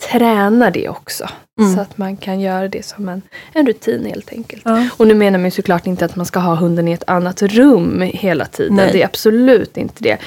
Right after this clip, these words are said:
Speaker 1: Men det är skönt att hunden är bekväm med det så att den kan, kan vara
Speaker 2: Ja.
Speaker 1: i ett annat rum i vissa
Speaker 2: Mm.
Speaker 1: situationer.
Speaker 2: Ja.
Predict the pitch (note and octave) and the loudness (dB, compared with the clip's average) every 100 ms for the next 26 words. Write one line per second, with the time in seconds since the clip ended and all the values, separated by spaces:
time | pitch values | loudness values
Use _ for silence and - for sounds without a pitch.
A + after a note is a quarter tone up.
0 | - - - A3 G#3+ G#3+ G#3 - A3+ G3+ | -14 -16 -2 0 2 2 0 0 0 0
1 | G3 - G3 G#3 G3 G3+ G3 G#3+ - - | -2 -6 -6 -2 -2 -4 -6 -6 -4 0
2 | - A3 G#2 - - - - - - G#3 | 0 0 -2 -6 -8 -12 -12 -10 -6 -2
3 | F#3+ F#3 G#3 _ _ - G#3 G#3 G#3 A#3 | -2 -4 -6 _ _ -8 -2 0 0 0
4 | B3+ - _ _ - G#3 G3 - - B3 | -2 -6 _ _ -4 -4 -4 -10 -2 0
5 | A3+ G3 F#3 F#3 E3+ - G3 F#3 G3 F#3 | 2 0 0 -2 -4 -2 -2 -2 -2 -4
6 | G#3 G3 G#3 A#3+ - - _ _ - B3+ | -6 -8 -6 -6 -8 -12 _ _ -8 -8